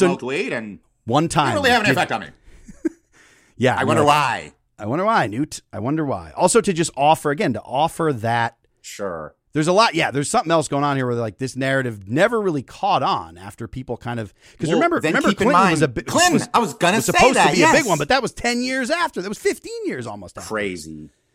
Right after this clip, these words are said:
Speaker 2: They tested, they, they took this one for a walk, and they were like, "Do people give a fucking shit about this?"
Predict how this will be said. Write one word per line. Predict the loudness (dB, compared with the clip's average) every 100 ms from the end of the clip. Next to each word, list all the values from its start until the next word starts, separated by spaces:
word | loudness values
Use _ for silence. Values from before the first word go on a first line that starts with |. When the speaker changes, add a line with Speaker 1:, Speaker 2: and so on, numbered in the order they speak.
| _ -6
Speaker 2:
They | -2
tested, | 2 2 2 -2 -4 -14 -10 -4
they, | -2
they | -2
took | 0 0 0
this | -2
one | -2
for | 0 0
a | 0
walk, | -2 -6 -8 -10
and | -14
they |
were | -10
like, | -10 -8
"Do | -6
people | -6 -8
give | -10 -10
a |
fucking | -8 -10 -12
shit | -12 -8 -8
about | -6 -6
this?" | -6 -8